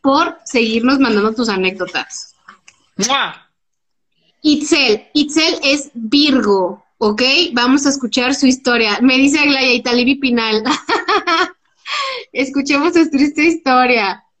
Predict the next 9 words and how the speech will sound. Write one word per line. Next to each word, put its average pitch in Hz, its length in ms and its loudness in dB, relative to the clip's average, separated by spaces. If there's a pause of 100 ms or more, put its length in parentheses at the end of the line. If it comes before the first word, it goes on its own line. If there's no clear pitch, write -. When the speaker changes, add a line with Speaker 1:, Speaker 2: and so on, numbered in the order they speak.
(1000)
Speaker 1:
Dice, 320 800 2 (200)
Recrea, 277 880 0
"A 269 200 0
la 285 140 2
siguiente 285 440 0
le 330 100 2
dices 320 200 4
a 320 100 2
Josué 269 760 0